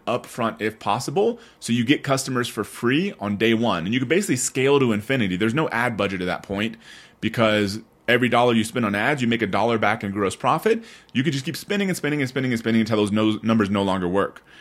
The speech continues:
Now, if you're in the situation right now, and based on those numbers, if you're losing money up front, you either have to reduce your ad costs by creating better ads, uh, that get more out of the thousand impressions that you're getting,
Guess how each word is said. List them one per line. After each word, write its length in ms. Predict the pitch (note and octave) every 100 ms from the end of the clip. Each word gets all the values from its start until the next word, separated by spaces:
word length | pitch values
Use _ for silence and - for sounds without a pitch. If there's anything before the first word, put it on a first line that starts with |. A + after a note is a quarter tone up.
| - - -
Now, 280 | A2+ A#2+ A#2
if 120 | A2
you're 100 | B2+
in 140 | C3+ D#3
the 40 |
situation 540 | D#3+ D3 C#3+ B2 B2
right 160 | A2 E2+
now, 400 | F#2 G2 C#3+ F3
and 160 | A2 G2+
based 320 | A2+ C#3 C#3
on 140 | A#2+
those 180 | A#2 A#2
numbers, 480 | F#2+ G#2 C#3+ F#3+ F#3+ - - _
if 160 | B2+ A#2+
you're 180 | B2 G#2
losing 540 | G2+ D3 B3+ A3+ C#3+
money 240 | A2+ G#2+
up 140 | F#2 -
front, 380 | F2+ F#2+ - - _ _ _ _ -
you 140 | A2
either 200 | D#3+ D#3+
have 300 | C#3+ C3 -
to 540 | C3+ A#2+ A#2 A2 G#2+ - _ _ G#2
reduce 360 | G#2 A2+ D#3
your 160 | D#3+ G#2+
ad 220 | A2 A2+
costs 540 | A2 A2 F#3 - - - _ _
by 220 | G2 -
creating 500 | G#2 A2+ A2+ A2+ A2
better 540 | F#2 A2 A2+ A#2+ A2 -
ads, 580 | F#2+ G2+ G#2 D3+ F3 - -
uh, 320 | G2 F#2+ F#2
that 140 | G2+
get 180 | G2 G#2+
more 420 | G#2+ G#2 A#2+ C3+
out 240 | G2+ G#2 A#2
of 80 |
the 80 | G#2
thousand 380 | G2+ G#2 G#2+ G#2+
impressions 400 | G#2 G#2+ - G#2
that 120 | G2
you're 80 | F#2
getting, 360 | B2 G3 F#3+